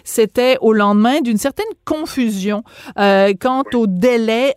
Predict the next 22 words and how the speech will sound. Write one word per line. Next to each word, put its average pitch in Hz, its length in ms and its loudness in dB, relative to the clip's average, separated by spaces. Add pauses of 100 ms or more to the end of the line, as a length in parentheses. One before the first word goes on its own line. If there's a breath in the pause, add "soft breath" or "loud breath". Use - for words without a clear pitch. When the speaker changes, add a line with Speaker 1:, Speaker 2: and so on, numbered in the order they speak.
Speaker 1:
entre 240 400 -2
la 240 80 -2
première 247 380 -4
et 285 60 0
la 202 140 0
deuxième 196 520 0
dose 226 420 0
de 190 380 0
vaccin 185 440 -2
pour 208 140 -4
l'AstraZeneca. 190 880 -2
Il 254 80 -2
y 214 40 2
a - 20 -2
des 185 160 2
gens 226 160 -2
qui 220 100 -4
avaient 185 160 0
eu 208 100 0
leur 196 220 0
deuxième 196 540 0
dose 214 560 0